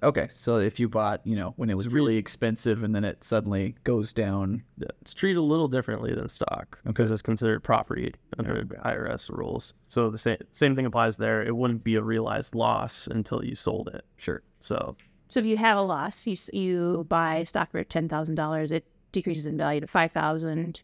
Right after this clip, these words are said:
Speaker 3: You decide for whatever reason to, just to get out, maybe you just get cash on hand and you have a loss of five thousand dollars, then you get to report that as a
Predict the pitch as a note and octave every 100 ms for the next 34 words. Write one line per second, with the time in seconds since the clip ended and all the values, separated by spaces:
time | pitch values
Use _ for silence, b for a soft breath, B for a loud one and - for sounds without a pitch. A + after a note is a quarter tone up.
0 | _ F3 E3+ E3+ E3 D#3+ D#3+ D3 D3+ F3
1 | E3+ D#3+ E3 D#3+ D#3 D#3 - - F3 D#3+
2 | D3+ D#3 C#3+ D#3 - E3+ - F3 - E3+
3 | A#3+ A3+ G#3+ G#3 F#3+ F3 E3+ E3 F3 F#3
4 | - F3+ G3 F#3+ G3 - F3+ F3+ F3 F3
5 | F3+ F#3 F#3 F#3 - - F3 E3+ G3 -
6 | F#3+ F3+ - - F3 - F3+ F3+ F3 E3+
7 | E3+ E3+ E3+